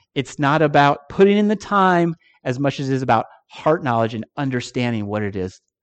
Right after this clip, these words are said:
the word is saying. Uh, now, ironically, or maybe we should say pointedly, the end of the passage that Jesus cites, Psalm eight two,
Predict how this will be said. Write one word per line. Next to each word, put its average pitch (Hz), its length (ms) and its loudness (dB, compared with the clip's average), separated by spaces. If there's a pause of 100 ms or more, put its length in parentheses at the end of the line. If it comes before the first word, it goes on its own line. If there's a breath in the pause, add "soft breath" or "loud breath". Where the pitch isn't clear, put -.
(440)
the 98 80 -10
word 95 220 -4
is - 80 -12
saying. 85 480 -14 (3500)
Uh, 117 280 -14 (400 loud breath)
now, 123 240 -2
ironically, 147 840 0 (560)
or 120 140 -2
maybe 120 240 4
we 117 120 0
should 113 160 -6
say 107 160 0 (200)
pointedly, 101 600 -2 (540)
the - 240 -8
end 220 220 2
of 214 100 0
the 165 80 2
passage 147 480 0
that 120 180 -2
Jesus 143 400 -2
cites, 135 400 0
Psalm 127 300 0
eight 127 260 -6
two, 175 340 -2